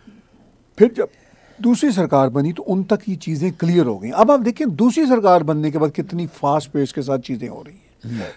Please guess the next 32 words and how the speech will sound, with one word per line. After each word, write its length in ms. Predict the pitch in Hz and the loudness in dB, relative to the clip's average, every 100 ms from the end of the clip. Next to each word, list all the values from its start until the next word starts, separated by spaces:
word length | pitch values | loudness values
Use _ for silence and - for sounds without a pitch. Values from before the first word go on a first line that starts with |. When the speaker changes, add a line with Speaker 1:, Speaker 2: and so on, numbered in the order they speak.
| _ _ _ _ - | _ _ _ _ -2
Speaker 1:
اسی 260 | 254 330 285 | 2 4 8
وجہ 220 | 277 294 | 8 8
سے 180 | - 254 | 6 4
تو 100 | 240 | 4
ان 120 | 220 | 2
کو 100 | 233 | 2
یہ 100 | 208 | 2
بیک 280 | 151 175 214 | 8 8 8
لاش 260 | 202 143 | 4 4
ملا 220 | 135 123 135 | -2 -2 -2
نا، 100 | 285 | -2
یہ 180 | 214 | -2
سی 240 | 175 170 160 | -2 2 4
اے 120 | 143 | 4
کے 120 | 147 | 0
خلاف 260 | 139 120 117 | -4 -6 -6
جو 120 | 127 | -12
پروٹیسٹ 480 | - 117 131 - - | -14 -16 -16 -20 -20
ہیں۔ 60 | - _ - | -20 _ -20
Speaker 2:
ہاں۔ 140 | 101 - | -18 -10
Speaker 1:
چیزیں 260 | - 151 180 | -4 2 6
اوپر 300 | 160 160 226 | 6 8 8
تلے 320 | 202 170 160 | 8 6 6
آپ 220 | 127 120 | 6 4
دیکھیں، 320 | 123 - 135 | -10 -6 -8
Speaker 2:
ہم۔ 560 | 117 - _ 104 95 92 | -8 -14 _ -16 -16 -16
Speaker 1:
کتنی 380 | - 135 139 180 | -14 -10 -2 -2
فاسٹ 400 | - 170 175 - | 2 2 2 2
پیس 180 | 170 151 | -2 -2
کے 100 | 170 | -6
ساتھ 320 | 151 156 147 | -4 -6 -4
ہوئیں۔ 120 | 147 | -12